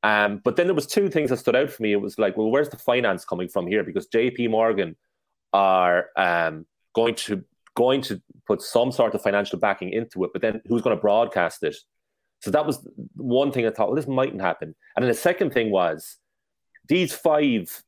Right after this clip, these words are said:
um, invited guests, or however they termed it on their website, I mean, how do, how is that determined? And then after a season, if they're relegated, where are they relegated to? Is it into the ether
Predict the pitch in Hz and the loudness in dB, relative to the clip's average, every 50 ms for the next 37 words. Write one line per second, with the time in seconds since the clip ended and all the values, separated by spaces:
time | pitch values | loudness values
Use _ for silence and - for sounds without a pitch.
0 | _ _ - 101 101 95 92 92 87 90 - - 113 104 87 104 120 123 123 120 | _ _ -2 0 0 2 0 0 -2 -4 -4 -4 -4 -2 0 2 2 2 2 -2
1 | - 92 82 - 123 113 98 - - - - 117 98 90 98 107 110 98 98 92 | -4 -6 -2 0 0 0 0 -2 -6 -6 -2 0 2 4 4 2 2 2 0 0
2 | 90 87 - 104 107 107 104 90 95 87 87 85 85 92 101 98 - - - 82 | -2 0 0 0 0 0 0 -2 -2 -2 -2 -2 0 0 0 -2 -2 -2 -2 -2
3 | 78 76 - - _ _ _ _ _ _ _ - - 113 110 98 80 131 131 147 | -2 -4 -8 -14 _ _ _ _ _ _ _ -4 -2 -2 -2 0 2 2 2 4
4 | 139 135 - - 139 147 143 113 - 135 131 139 - 117 - - 101 95 90 80 | 2 2 0 2 2 2 2 2 2 0 0 0 -2 -4 -2 0 0 0 -2 -4
5 | 76 78 80 - - _ - 107 113 117 120 120 117 - - 117 104 - - 127 | -8 -14 -18 -20 -12 _ -4 0 0 2 2 0 0 0 0 -2 0 0 0 0
6 | 127 131 101 110 92 87 - _ - 123 127 - 131 117 110 123 135 131 110 113 | 0 0 0 -2 -4 -4 -4 _ -4 -2 0 2 2 2 2 2 2 2 2 2
7 | 101 92 90 98 80 - _ _ _ _ - 101 127 139 139 131 131 120 123 123 | 0 0 0 -4 -6 -10 _ _ _ _ -2 0 2 2 2 2 2 2 2 2
8 | - 110 - - 113 - 90 87 - - 123 123 104 82 80 - _ _ _ - | 2 0 0 0 -2 -4 -4 -8 -6 -2 -2 0 0 -2 -6 -12 _ _ _ -6
9 | 104 107 117 123 123 110 - 110 110 - 117 131 143 139 - 95 78 - - | -4 -2 -2 -2 -2 -2 -2 -4 -2 0 0 -2 -2 -2 -2 -2 -2 -2 -6